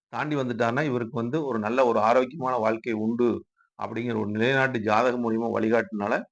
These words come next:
இந்த ஜாதகருக்கு இன்ன வரைக்கும் அந்த கண்டத்திலிருந்து, உயிர் கண்டத்திலிருந்து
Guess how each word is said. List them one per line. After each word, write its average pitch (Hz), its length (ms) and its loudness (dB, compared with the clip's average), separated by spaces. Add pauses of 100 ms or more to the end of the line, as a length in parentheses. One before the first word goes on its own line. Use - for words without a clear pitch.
(320)
இந்த 117 160 -4
ஜாதகருக்கு 113 720 2 (520)
இன்ன 135 200 -2
வரைக்கும் 131 280 0
அந்த 107 160 -4
கண்டத்திலிருந்து, 123 720 2 (100)
உயிர் 143 300 2
கண்டத்திலிருந்து 110 640 -2